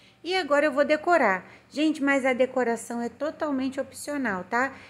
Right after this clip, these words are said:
Eu coloquei pra ficar mais bonito aqui no vídeo pra vocês. Eu acrescentei aí, ó,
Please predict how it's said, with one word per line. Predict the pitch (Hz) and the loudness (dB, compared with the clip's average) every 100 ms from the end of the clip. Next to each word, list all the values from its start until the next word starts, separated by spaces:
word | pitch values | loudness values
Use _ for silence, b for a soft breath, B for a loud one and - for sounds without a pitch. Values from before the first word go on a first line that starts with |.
| - | 2
Eu | 262 | 2
coloquei | 269 320 302 294 285 | 4 2 2 0 -4
pra | 285 269 | -2 -4
ficar | - 269 | -4 -2
mais | 254 302 269 | 0 0 -2
bonito | 254 294 277 277 | 0 2 0 -2
aqui | 269 277 | -6 -4
no | 269 | -4
vídeo | 240 262 - | -4 -8 -4
pra | 269 | -6
vocês. | 262 294 - 180 165 - - b b | -4 -8 -8 -8 -10 -16 -20 b b
Eu | 240 | 2
acrescentei | 269 269 269 262 269 262 262 262 | 4 2 -2 -2 -2 -2 -2 0
aí, | 269 220 196 | 2 2 0
ó, | 190 | -2